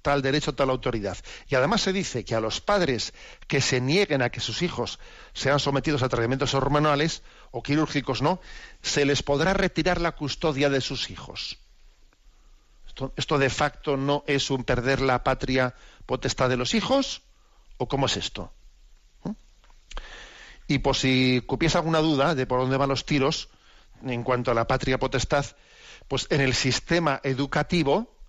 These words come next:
¿eh? que se supone que tiene que, el sistema educativo tiene que ir de la mano de los padres, porque la escuela, la escuela, moralmente hablando, no es del Estado, la escuela es de la familia, ¿no? Y la escuela tiene que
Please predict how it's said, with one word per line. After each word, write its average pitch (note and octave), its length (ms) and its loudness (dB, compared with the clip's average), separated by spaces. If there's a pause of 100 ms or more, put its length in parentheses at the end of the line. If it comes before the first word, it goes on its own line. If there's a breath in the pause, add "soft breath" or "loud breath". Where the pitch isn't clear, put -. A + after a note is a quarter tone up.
(260)
¿eh? C3 200 -8 (440 soft breath)
que B2 120 -6
se A2 100 -6
supone A#2+ 460 -2 (120)
que - 180 -6
tiene C3 300 0
que, B2+ 140 -2
el G#2 80 0
sistema B2 340 -2
educativo B2+ 440 0
tiene C3+ 280 0
que C3+ 140 0
ir B2+ 140 2
de A#2 100 0
la G#2+ 100 2
mano D#3+ 280 0
de A#2+ 100 -4
los G#2 220 -8
padres, D#3+ 460 0
porque - 260 -6
la G2+ 160 0
escuela, D3+ 720 2 (560 loud breath)
la A#2 160 -2
escuela, D#3 540 2
moralmente D#3 760 2
hablando, D#3 480 2
no D#3 140 2
es D#3+ 120 2
del B2+ 200 2
Estado, C#3 640 -2 (260 loud breath)
la A#2+ 160 0
escuela E3+ 460 2
es D#3+ 100 2
de B2+ 120 2
la B2 120 2
familia, A#2+ 640 0
¿no? E3 180 -2 (440 soft breath)
Y - 80 -10
la F2 80 -8
escuela C#3 380 0
tiene C3+ 380 2
que C3 300 0